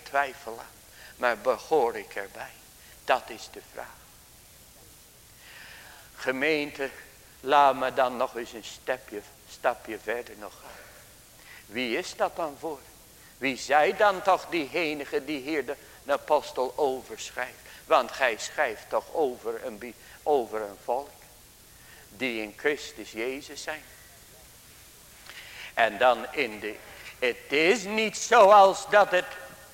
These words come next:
christendom van vandaag zegt. Weet je wel wat ze zeggen? Ze zeggen,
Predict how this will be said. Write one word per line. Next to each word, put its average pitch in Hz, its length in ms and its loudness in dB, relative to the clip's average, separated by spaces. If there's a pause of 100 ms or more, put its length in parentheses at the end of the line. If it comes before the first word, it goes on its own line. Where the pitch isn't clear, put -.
(260)
christendom 170 1040 4
van 160 240 6
vandaag 147 560 2
zegt. 139 240 -6 (720)
Weet 147 240 4
je 156 160 2
wel 165 260 8
wat 160 260 6
ze 165 140 -6
zeggen? 170 360 -2 (2500)
Ze - 320 -2
zeggen, 110 480 0